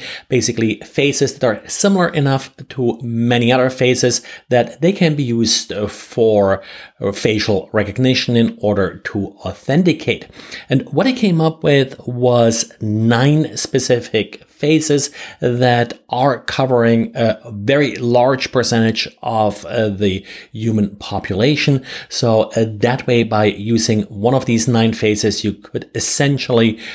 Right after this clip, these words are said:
uh, defeat a lot of facial recognition access control. Of course, all of this, uh, depends on the precision and such of the facial recognition, what kind of cameras are being used,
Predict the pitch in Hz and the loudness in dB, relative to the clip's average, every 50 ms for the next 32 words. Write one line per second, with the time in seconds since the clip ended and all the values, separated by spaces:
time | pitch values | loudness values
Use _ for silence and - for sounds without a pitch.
0 | - - - 113 110 107 98 104 101 98 113 127 123 - - 123 113 110 107 104 | -14 -4 -2 0 0 0 0 -2 -4 -2 0 0 0 0 -2 -2 0 0 -2 -4
1 | - - - 127 110 101 101 98 104 107 104 104 107 - - 104 113 95 - - | -6 -8 -2 0 2 2 2 2 2 2 0 0 -2 -4 -2 -2 -2 -2 -2 -2
2 | - 107 104 101 - - 101 90 - - - 104 107 101 - 107 - 107 95 85 | 0 2 2 2 0 0 -2 -4 -4 -6 -4 -2 -2 -2 -2 -2 -2 0 0 0
3 | - - 98 92 90 - - - 123 131 143 - - 135 101 - - - 117 110 | -2 -2 -2 -4 -4 -4 -4 -4 -2 -2 -2 0 0 0 0 -2 -6 -6 -8 -8
4 | - - 113 98 76 - - _ _ _ _ _ _ _ _ _ _ _ - - | -6 -4 -4 -6 -6 -6 -12 _ _ _ _ _ _ _ _ _ _ _ -6 -2
5 | 196 165 - - - - - 165 165 143 135 156 156 147 - - - - 120 139 | 0 0 0 -2 -6 -2 0 2 2 4 4 4 4 4 2 0 0 2 2 4
6 | 131 131 127 113 113 110 110 127 135 143 135 - - 120 - 127 123 117 113 117 | 4 4 4 2 0 -2 -2 -2 -2 -2 -2 -4 -6 -4 -4 -2 0 2 2 2
7 | 113 107 104 104 - - - - - 208 208 - 190 180 170 160 156 160 156 143 | 2 0 0 -2 -2 -4 -4 0 0 2 2 2 2 2 2 2 2 2 2 0
8 | 143 - - - 143 135 131 - - - 139 127 123 139 - - - - 131 127 | 0 -4 -6 -2 -2 -2 -2 -2 -4 -2 0 2 2 0 0 -4 -6 -4 -2 -2
9 | 123 - - 127 117 113 113 - - - - - 120 110 110 - - - 123 117 | -2 -2 -2 -4 -2 -2 -4 -6 -8 -12 -10 -6 -4 -4 -4 -6 -4 -2 0 0
10 | 113 - - 120 110 104 104 98 - 95 98 101 95 - - 101 90 87 - - | 0 0 -2 -2 0 0 0 0 -2 -4 -4 -4 -4 -4 -4 -4 -6 -6 -4 -4
11 | - 127 127 123 123 120 120 120 117 113 - - 101 113 107 110 113 110 110 110 | -2 -2 0 0 2 2 2 2 2 0 0 0 -2 -2 -2 -2 -2 -2 0 0
12 | 107 107 107 107 104 - - | 0 0 2 0 0 -2 -4